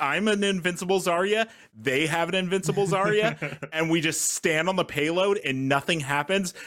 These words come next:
Speaker 1: until somebody on our team, as you can see right there, uh, the person that, uh, you know, uh, second on the list is playing as Reinhardt, because that's your only hope,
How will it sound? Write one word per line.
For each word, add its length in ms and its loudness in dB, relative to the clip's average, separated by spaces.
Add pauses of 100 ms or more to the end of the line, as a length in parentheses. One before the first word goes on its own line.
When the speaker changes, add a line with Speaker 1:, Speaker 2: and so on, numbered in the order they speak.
Speaker 1:
until 360 2
somebody 560 -2
on 140 0
our 100 0
team, 420 -2 (240)
as 180 0
you 40 0
can 120 0
see 260 -2
right 240 0
there, 380 0 (140)
uh, 220 2
the 140 -2
person 320 0
that, 200 0
uh, 100 -2
you 140 2
know, 140 0
uh, 300 0 (220)
second 300 0
on 80 0
the 80 -2
list 300 0
is 100 -4
playing 220 2
as 100 -2
Reinhardt, 600 0 (240)
because 240 0
that's 240 -2
your 180 0
only 260 2
hope, 340 -2